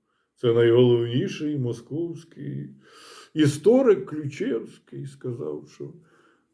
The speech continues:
московитам легше переселитися на чиюсь землю облаштовану, ніж облаштувати свою. Так. Вони були такими, є і будуть. Ви чуєте, вони такими будуть.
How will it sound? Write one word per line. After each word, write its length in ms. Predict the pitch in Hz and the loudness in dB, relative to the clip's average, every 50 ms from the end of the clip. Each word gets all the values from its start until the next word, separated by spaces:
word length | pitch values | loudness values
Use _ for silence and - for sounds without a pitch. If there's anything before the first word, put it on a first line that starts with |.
| _ | _
московитам 720 | 143 143 139 143 175 175 175 214 226 220 208 202 175 160 | 2 2 4 8 8 8 8 8 6 4 2 2 2 2
легше 420 | 160 160 180 180 165 - - 165 143 | 2 4 4 4 2 2 -2 -2 -2
переселитися 1040 | 127 156 151 151 143 139 147 143 143 147 143 127 127 131 117 113 - 127 120 117 | 0 0 0 0 0 0 0 0 2 2 2 2 0 -2 -4 -4 -4 -4 -4 -2
на 420 | 117 120 117 117 113 110 110 - - _ _ _ _ _ _ | 0 0 0 0 -2 -2 -6 -10 -16 _ _ _ _ _ _
чиюсь 480 | - 165 175 170 170 160 151 139 135 | -2 0 2 4 4 6 6 6 6
землю 600 | 123 117 120 135 190 220 254 247 247 240 233 233 226 | 6 4 4 4 4 4 4 2 2 2 2 2 2
облаштовану, 920 | 226 208 226 220 220 214 220 - - 226 226 226 220 214 214 208 208 196 | 2 4 4 6 4 4 2 0 -2 0 0 0 0 0 -2 -2 -2 -2
ніж 260 | 175 160 170 175 170 | 2 4 4 6 6
облаштувати 840 | 175 156 139 143 143 135 135 - - 131 131 156 165 170 165 160 135 | 4 2 2 2 0 0 0 -2 -2 -2 0 0 -2 -2 -2 -4 -6
свою. 560 | 139 - 131 117 110 95 90 87 - - - - _ _ _ _ _ _ _ _ _ _ _ _ _ _ _ _ _ _ _ _ _ _ _ - | -6 -8 -8 -8 -8 -8 -10 -12 -14 -18 -18 -20 _ _ _ _ _ _ _ _ _ _ _ _ _ _ _ _ _ _ _ _ _ _ _ -16
Так. 240 | - - - - - _ _ _ _ _ _ _ _ _ _ _ _ _ - | -14 -14 -14 -16 -20 _ _ _ _ _ _ _ _ _ _ _ _ _ 6
Вони 300 | 175 180 208 202 202 190 | 8 10 10 10 8 8
були 460 | 160 160 180 190 180 196 247 277 262 | 6 6 6 6 6 6 6 4 2
такими, 580 | - 262 254 247 254 269 262 262 254 247 226 | 0 -2 -2 -2 -2 -4 -2 -2 0 0 0
є 640 | 202 185 170 175 190 185 202 240 254 262 269 254 269 | 0 0 0 2 2 2 2 2 0 0 2 6 6
і 80 | 285 302 | 6 6
будуть. 1200 | 302 294 302 320 294 285 269 262 254 254 254 247 240 240 247 240 240 240 240 233 233 - - - - | 6 2 2 4 6 6 8 8 8 8 8 6 4 4 2 4 6 6 4 2 0 -6 -12 -16 -12
Ви 220 | 180 190 226 233 | -8 -6 -6 -6
чуєте, 540 | 226 - 247 269 294 302 269 233 - - 190 | -4 -4 -2 0 2 2 0 0 2 2 4
вони 300 | 180 180 180 185 196 208 | 4 4 4 4 2 4
такими 540 | 196 208 196 - 247 233 233 233 233 226 208 | 4 2 2 2 -2 -2 -2 -2 -2 -2 -4
будуть. 960 | 175 151 131 143 147 131 131 135 131 120 120 131 135 139 139 - - - | -4 -4 -2 0 0 0 0 0 -2 -2 -2 -2 -2 -4 -6 -10 -16 -20